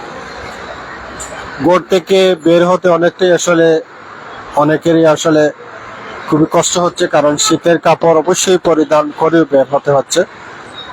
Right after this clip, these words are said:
কারণ এই মুহূর্তে আসলে শীতের কাপড় পরিধান না করলে প্রচণ্ড ঠান্ডা লেগে বিভিন্ন ধরনের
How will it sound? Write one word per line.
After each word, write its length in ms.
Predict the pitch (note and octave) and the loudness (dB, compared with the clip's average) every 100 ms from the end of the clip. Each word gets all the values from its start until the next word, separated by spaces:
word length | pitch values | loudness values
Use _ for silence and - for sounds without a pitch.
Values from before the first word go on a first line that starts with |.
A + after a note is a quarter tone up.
| - - | -14 -2
কারণ 400 | D#3+ E3+ E3+ F3 - - - - - - - | 0 2 2 0 -4 -20 -20 -18 -18 -16 -2
এই 120 | E3+ | 0
মুহূর্তে 340 | F3+ G3 F#3+ G3 | 4 2 4 2
আসলে 340 | F#3 - F#3+ | 2 2 0
শীতের 440 | F3 - - F#3 F#3 | 0 -2 0 0 2
কাপড় 360 | F#3+ E3+ F#3+ | 0 2 0
পরিধান 400 | E3+ F3+ E3 F3+ | 2 0 2 2
না 200 | E3+ D#3+ | 2 0
করলে 420 | D#3+ F#3+ E3+ D3 D#3 - - - - C5+ - - - - - - - - - - - - - | 0 0 2 2 -2 -10 -16 -14 -10 -10 -10 -14 -16 -14 -10 -8 -8 -12 -16 -14 -14 -10 -2
প্রচণ্ড 460 | F3 G3 F#3+ F3+ F3+ | 0 2 2 2 2
ঠান্ডা 320 | D#3+ D3+ E3 | 2 2 2
লেগে 340 | E3+ D3+ D#3+ D#3+ - - - - - - - - | 2 2 2 2 -4 -20 -20 -20 -18 -18 -16 -2
বিভিন্ন 520 | D#3 E3+ E3+ F3 E3 | 2 2 4 4 2
ধরনের 480 | D#3+ E3 D#3+ D#3+ | 2 2 2 2